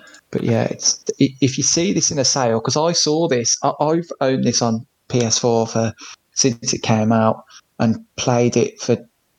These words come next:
s-, pretty much since it came out. It's, it's never left my hard drive on my P S four. It's the only game that, that hasn't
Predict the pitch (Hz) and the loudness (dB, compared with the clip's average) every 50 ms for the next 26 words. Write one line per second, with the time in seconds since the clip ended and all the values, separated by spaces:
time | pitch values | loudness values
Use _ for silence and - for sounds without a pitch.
0 | _ - - - - - - - 131 - - 117 120 127 - - - - 123 117 | _ -2 0 0 0 0 0 0 0 0 2 2 2 2 0 0 0 0 2 0
1 | - - - - - 123 117 117 113 113 113 113 - - 123 - - - - - | 0 -2 -6 -4 -2 0 2 2 2 2 2 2 0 0 -2 -2 -4 -4 -2 0
2 | - 139 139 131 131 131 123 120 120 - - 127 107 123 123 123 120 123 - 131 | 0 2 2 2 2 2 0 0 0 -2 -2 0 2 2 2 2 2 2 2 0
3 | 123 117 117 113 113 113 - 123 113 113 110 - - 120 110 117 120 - - - | 2 2 2 0 0 0 -2 -2 -2 -2 -2 -2 -2 -2 -2 -2 -4 -4 -2 0
4 | 127 123 123 131 127 123 - 120 113 113 113 117 120 120 - - - 117 - - | 0 2 2 2 2 2 2 2 2 2 2 0 0 -2 -4 -2 -2 -2 -2 -2
5 | - 120 120 117 - - 117 113 113 | -2 0 0 2 2 0 0 -2 -4